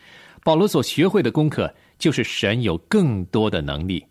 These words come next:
神有更大的恩典。在我们的软弱当中，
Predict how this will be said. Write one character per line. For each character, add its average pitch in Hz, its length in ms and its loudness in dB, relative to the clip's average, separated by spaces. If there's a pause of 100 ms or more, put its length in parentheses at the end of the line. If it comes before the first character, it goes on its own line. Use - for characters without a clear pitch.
(300)
神 - 280 -2
有 120 120 2
更 131 400 0
大 101 240 -2
的 87 220 -8
恩 117 240 0
典。 117 180 -4 (880)
在 - 140 0
我 160 100 4
们 151 80 2
的 170 60 6
软 120 160 2
弱 127 120 2
当 127 180 0
中， 127 220 0